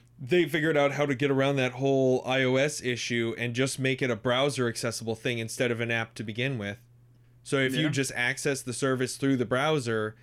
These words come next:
Speaker 1: instead of making an app version, apparently that just bypasses all that stuff anyway. So good on Amazon for finding that one.
Speaker 2: Well, of course, Amazon would be the one to find a loophole, right?
Speaker 1: Right.
Speaker 2: So,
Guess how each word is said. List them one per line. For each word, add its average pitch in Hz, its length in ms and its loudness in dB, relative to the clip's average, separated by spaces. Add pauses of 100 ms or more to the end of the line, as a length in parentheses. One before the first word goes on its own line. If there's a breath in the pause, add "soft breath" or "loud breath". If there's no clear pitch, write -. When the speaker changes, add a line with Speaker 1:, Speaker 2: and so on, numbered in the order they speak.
(140 soft breath)
Speaker 1:
instead 117 440 -2
of 113 260 -2
making 120 540 -4
an 107 100 -6
app 110 400 -4
version, 143 720 -4 (1300)
apparently 135 440 -2
that 123 200 0
just 120 180 -8
bypasses 120 560 -4
all 110 120 -2
that 107 160 -6
stuff 110 260 -4
anyway. 104 380 -6
So 104 340 -6 (300 loud breath)
good 131 160 2
on 123 160 0
Amazon 117 380 -2
for 107 160 -8 (220)
finding 117 280 -4
that 117 180 -4
one. 98 220 -10 (100)
Speaker 2:
Well, 127 140 -8
of 127 60 -10
course, 156 260 -2
Amazon 131 380 0
would 117 100 -2
be 110 40 0
the 110 80 0
one 107 120 -2
to 104 80 -2
find 110 180 -2
a 107 40 -4
loophole, 113 380 -4
right? 120 180 2
Speaker 1:
Right. 123 200 0
Speaker 2:
So, 120 240 0